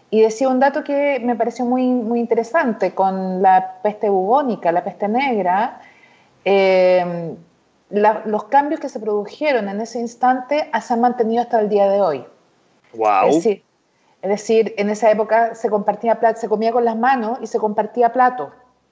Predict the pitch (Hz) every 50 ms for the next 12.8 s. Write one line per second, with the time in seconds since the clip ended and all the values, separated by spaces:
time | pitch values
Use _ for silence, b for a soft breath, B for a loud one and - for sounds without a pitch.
0 | _ _ _ _ _ _ _ _ _ _ _ - 202 214 220 214 214 - 220 214
1 | 208 202 202 202 202 202 - - - - - - 208 202 202 196 - - - -
2 | - 190 185 180 180 175 131 170 185 190 185 - - 214 226 269 339 392 - 285
3 | - - 214 190 185 185 180 170 170 165 170 196 240 330 - - 214 220 214 214
4 | - - 339 427 440 330 240 233 269 320 - 220 - 233 196 185 185 - - -
5 | 220 190 - - 165 - 165 170 - - 175 196 190 - 196 196 196 - - 214
6 | 175 160 151 156 160 190 185 - - 208 - 247 233 233 226 233 240 226 233 247
7 | 247 240 240 247 - 277 - 247 226 220 226 220 208 - 233 220 226 233 240 247
8 | 269 262 B B B B B B B B B B B B _ - - 196 196 185
9 | 185 185 180 175 175 170 165 165 160 147 - - - - 202 - - 226 214 220
10 | 214 208 - 208 196 190 185 185 180 170 151 - - - _ _ - - 165 170
11 | 160 156 151 143 131 120 120 110 95 92 - _ _ _ _ 76 76 - _ _
12 | _ _ _ _ _ _ _ - - 165 165 156 - - 104 95